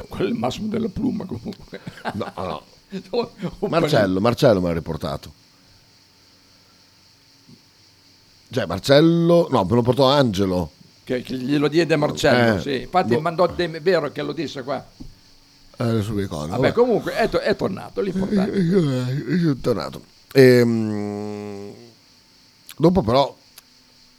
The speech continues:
Speaker 2: quel, noi pensavamo che col primo ci saremmo chiusi là.
Speaker 1: Invece?
Speaker 2: E con quella parte di, di panino a ragù.
Speaker 1: No.
Speaker 2: Invece io e Gallo ci guardiamo, diciamo, però mi fa lui: "Una pizza?" Dico: "No, una pizza no."
Speaker 1: Cioè, sempre dal tero.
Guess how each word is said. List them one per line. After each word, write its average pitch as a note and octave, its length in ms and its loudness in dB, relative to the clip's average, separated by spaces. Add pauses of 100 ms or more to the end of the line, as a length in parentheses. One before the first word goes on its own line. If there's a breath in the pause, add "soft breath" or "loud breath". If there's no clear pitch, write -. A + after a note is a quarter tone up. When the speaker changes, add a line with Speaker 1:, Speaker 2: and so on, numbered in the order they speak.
(480)
Speaker 2:
quel, B2 180 -12 (540)
noi D#3+ 140 -6
pensavamo C3+ 340 0
che F2 120 -10
col G#2+ 180 0
primo G#2+ 600 2
ci - 100 -14
saremmo F#2 300 -6
chiusi F#2+ 300 -6
là. D#2 180 -8 (260)
Speaker 1:
Invece? A2 540 -8 (240)
Speaker 2:
E C3 160 8
con G#2+ 220 0
quella F#2+ 180 2
parte G2 340 0
di, D#2+ 120 -2 (100)
di E2+ 100 -4
panino F2 300 0
a E2+ 40 -2
ragù. F2 440 -2 (120)
Speaker 1:
No. G2 240 -12 (140)
Speaker 2:
Invece D#2+ 920 -4
io F2 220 -6 (520)
e - 100 -14
Gallo D2 220 -8
ci - 100 -14
guardiamo, D#2+ 520 -8
diciamo, D2+ 320 -16
però - 240 -10 (840 loud breath)
mi F2+ 60 -10
fa G#2+ 80 -4
lui: F#2 120 -2
"Una F2 100 -6
pizza?" A#2+ 340 -8
Dico: D#2 180 -8
"No, C#2+ 180 -10
una C2+ 120 -12
pizza C#2 300 -16
no." A1 180 -14
Speaker 1:
Cioè, A#2+ 200 -14
sempre A#2 340 -8
dal G2+ 160 -8
tero. A#2+ 400 -4